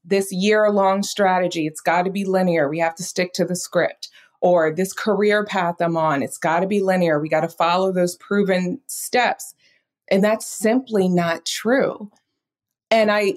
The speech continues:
I blame our society, honestly, for that line of thinking, because if you just look at it,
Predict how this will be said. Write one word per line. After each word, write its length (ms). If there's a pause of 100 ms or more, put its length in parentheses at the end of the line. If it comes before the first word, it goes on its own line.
I 120
blame 360
our 140
society, 580
honestly, 420
for 160
that 240
line 220
of 120
thinking, 440
because 280
if 120
you 140
just 200
look 260
at 200
it, 220